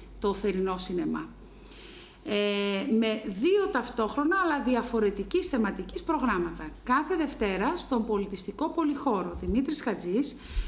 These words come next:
θα παρουσιάζονται ταινίες σε συνεργασία με μορφωτικά ιδρύματα και πρεσβείες ξένων χωρών, ενώ κάθε Πέμπτη, στον αύλιο χώρο του Αρχοντικού Πυρσινέλα, σε συνεργασία με το διπεθέ Ιωαννίνων, θα προβάλλονται κλασικές ταινίες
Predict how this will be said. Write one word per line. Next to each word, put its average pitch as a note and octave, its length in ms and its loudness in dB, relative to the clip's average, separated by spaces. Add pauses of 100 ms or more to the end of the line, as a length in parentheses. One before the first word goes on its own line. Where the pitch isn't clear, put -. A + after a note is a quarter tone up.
θα A#3 160 -2
παρουσιάζονται C4+ 720 2
ταινίες A#3+ 480 4
σε A3+ 140 0
συνεργασία G3+ 800 0
με G3+ 140 2
μορφωτικά G3 640 -2
ιδρύματα C4 440 2
και G3+ 120 -6
πρεσβείες D#3+ 760 -4 (320)
ξένων G#3+ 340 0
χωρών, E3+ 460 -2 (200)
ενώ G#3+ 280 0
κάθε E4 400 0
Πέμπτη, F3+ 460 0 (280)
στον G#3+ 320 0
αύλιο F4 400 2
χώρο G3 580 -2
του A#3 120 0
Αρχοντικού G3+ 540 -2
Πυρσινέλα, F3 760 -2 (380)
σε - 200 0
συνεργασία A#3 680 2
με C4 80 2
το G#3 140 0
διπεθέ F#3+ 460 -4
Ιωαννίνων, E3 680 0
θα D#4+ 140 0
προβάλλονται A#3+ 540 2
κλασικές G#3+ 560 0
ταινίες F#3 500 0